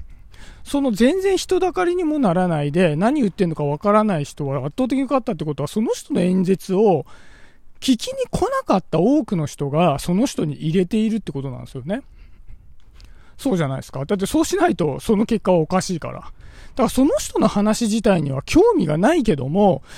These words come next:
その人に入れましたっていう人が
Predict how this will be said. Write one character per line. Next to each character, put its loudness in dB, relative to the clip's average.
そ 0
の 4
人 0
に -2
入 0
れ 4
ま 0
し -8
た 2
っ -4
て -4
い 0
う -2
人 -4
が 4